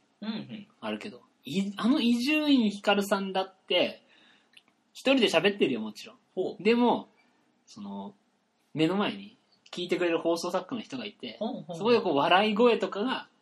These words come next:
Speaker 1: 入って、
Speaker 2: あー。
Speaker 1: リアクションになってるわけで。
Speaker 2: はいはいはい。
Speaker 1: あれも、ある種のこう、ボケツッコミというかね、
Speaker 2: うん。
Speaker 1: リアクションではあるから、
Speaker 2: うんうん。
Speaker 1: その意味でも、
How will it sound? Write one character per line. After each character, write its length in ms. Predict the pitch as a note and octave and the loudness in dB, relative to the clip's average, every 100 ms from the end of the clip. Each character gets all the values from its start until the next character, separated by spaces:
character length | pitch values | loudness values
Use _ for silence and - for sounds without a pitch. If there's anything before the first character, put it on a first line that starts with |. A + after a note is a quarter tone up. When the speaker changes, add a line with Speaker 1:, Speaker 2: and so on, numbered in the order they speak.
| _ | _
Speaker 1:
入 240 | - D#3+ | 0 0
っ 260 | C#3 _ - | -2 _ -2
て、 180 | E3 A2 | -2 0
Speaker 2:
あ 500 | A#2 B2+ B2 A#2 A2+ | -4 -4 -4 -4 0
ー。 20 | |
Speaker 1:
リ 60 | C#3+ | 2
ア 80 | C#3+ | 2
ク 80 | - | 0
シ 120 | D3+ | -2
ョ 40 | |
ン 40 | B2+ | -2
に 60 | |
な 80 | A#2+ | -2
っ 80 | - | -6
て 160 | - | -16
る 100 | G#2 | -16
わ 80 | G2+ | -16
け 80 | - | -18
で。 80 | - | -20
Speaker 2:
は 120 | D3 | -14
い 20 | C#3+ | -12
は 100 | B2 | -12
い 40 | |
は 180 | - A2 | -8 -8
い。 100 | G2 A#2 - _ _ | -8 -12 -14 _ _
Speaker 1:
あ 120 | G3+ | 0
れ 140 | D4+ E4+ | 0 0
も、 300 | E4 C#4+ - - - _ _ - | -2 -2 -4 -8 -20 _ _ 0
あ 140 | B3 | 4
る 120 | D#4 C4 | 4 2
種 180 | D#3 | 0
の 100 | B2+ | -4
こ 240 | A#2 B2 B2 | -4 -6 -6
う、 60 | |
ボ 140 | - B2 | -6 -2
ケ 160 | G#3 | -2
ツ 160 | G#3+ - | -2 -8
ッ 40 | - | -10
コ 80 | - | -8
ミ 60 | F3+ | -6
と 80 | C#3+ | -4
い 60 | |
う 40 | A#2 | -6
か 80 | A2 | -8
ね、 280 | C#3+ - - | -8 -10 -12
Speaker 2:
う 20 | |
ん。 260 | C3+ B2+ G#2+ - _ | -12 -10 -12 -18 _
Speaker 1:
リ 120 | B2+ D#3 | 2 2
ア 80 | |
ク 80 | F3+ | 2
シ 100 | - | -2
ョ 60 | G#3 | 0
ン 60 | G3+ | 2
で 60 | |
は 80 | B2+ | 2
あ 40 | |
る 80 | B2+ | 0
か 100 | - | -6
ら、 240 | - A#2+ - | -16 -18 -18
Speaker 2:
う 40 | B2 | -16
ん 200 | A2 A2 G2+ - - - - _ _ - | -14 -14 -18 -18 -20 -20 -20 _ _ -10
う 40 | |
ん。 40 | G3 | -4
Speaker 1:
そ 140 | C4+ | 0
の 120 | D4 D#4 | 2 2
意 100 | D4+ | 2
味 140 | A#3+ | 2
で 100 | G#3 | 2
も、 280 | A3+ F3+ | 0 -2